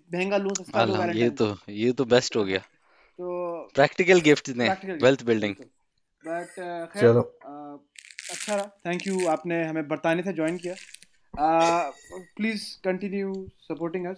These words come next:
Speaker 1: हम, uh, और मेजर प्लेटफॉर्म से हम हैं, Apple Podcast, SoundCloud, Anchor, और अब हम शायद पॉडकास्ट एडिक्ट पे आप
Speaker 3: हमारी टी-शर्ट्स,
Speaker 1: हमारे
Speaker 3: आपको पॉडकास्ट की टी-शर्ट्स भी मिलेंगी और मग्गे भी मिलेंगे और, uh,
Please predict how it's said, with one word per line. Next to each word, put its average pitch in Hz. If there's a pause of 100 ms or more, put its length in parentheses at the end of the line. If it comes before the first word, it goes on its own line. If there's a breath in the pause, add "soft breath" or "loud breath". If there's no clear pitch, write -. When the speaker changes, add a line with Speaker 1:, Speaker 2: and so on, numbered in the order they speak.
Speaker 1:
हम, 147 (420)
uh, -
और 165
मेजर 170
प्लेटफॉर्म 160
से 175
हम 151
हैं, 151
Apple 151
Podcast, 143 (540)
SoundCloud, 160
Anchor, 180 (680)
और 165
अब 196
हम 208
शायद 208 (680)
पॉडकास्ट 196
एडिक्ट 202
पे 233
आप 202
Speaker 3:
हमारी 123
टी-शर्ट्स, 135
Speaker 1:
हमारे - (380)
Speaker 3:
आपको 110
पॉडकास्ट 123
की 131
टी-शर्ट्स 131
भी 143
मिलेंगी 127
और 117
मग्गे 117
भी 131
मिलेंगे 117
और, 110 (640)
uh, -